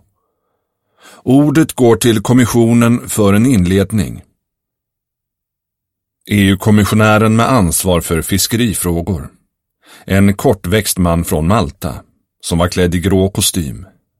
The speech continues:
började tala. Han höll en något pompös inledning som framställde fiskeavtalet som en stor framgång för samarbetet mellan Marocko och E U.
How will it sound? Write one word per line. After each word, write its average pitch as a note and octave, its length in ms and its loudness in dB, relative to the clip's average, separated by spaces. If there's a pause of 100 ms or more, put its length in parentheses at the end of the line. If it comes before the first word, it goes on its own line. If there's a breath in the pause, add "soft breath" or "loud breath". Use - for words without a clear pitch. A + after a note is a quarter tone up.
(120)
började E2 260 -2
tala. C2+ 460 -4 (1300)
Han G#2+ 240 0
höll A#2 160 4
en G2+ 80 4
något F#2+ 360 2
pompös A2 580 -2
inledning E2+ 800 -2 (460 loud breath)
som A#2+ 200 0
framställde G#2 640 2
fiskeavtalet F2+ 1080 -2
som A#2 200 0
en A#2+ 60 2
stor E2 300 -2
framgång F2 640 -2 (200)
för F#2 140 -2
samarbetet F2+ 720 0
mellan F#2 320 0
Marocko E2 560 -2 (100)
och G2 180 -2
E A2 160 0
U. B1 140 -8